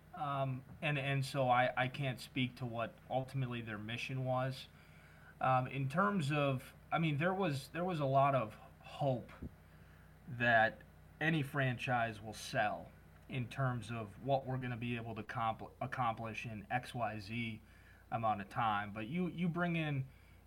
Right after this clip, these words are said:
you, you first announce in August, I think it was, of twenty sixteen, uh, here it is, we are going M L S. And then I think they don't hire Adrian Heath until November.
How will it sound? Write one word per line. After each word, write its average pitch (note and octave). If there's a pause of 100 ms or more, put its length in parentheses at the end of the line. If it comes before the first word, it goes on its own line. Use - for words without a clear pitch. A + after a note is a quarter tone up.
you, C3
you B2+
first F3+
announce A2+ (100)
in G#2 (100)
August, G#2+
I G2
think G#2
it G#2
was, G2+
of F#2
twenty A2
sixteen, G2+ (560)
uh, G2
here C#3
it E3
is, C#3
we A#2+
are A#2+
going B2
M B2+
L B2
S. G#2+ (120)
And A2+
then A2 (160)
I F#2+
think C#3
they A2
don't A2+
hire A#2 (500)
Adrian A#2
Heath B2+
until G#2+
November. G2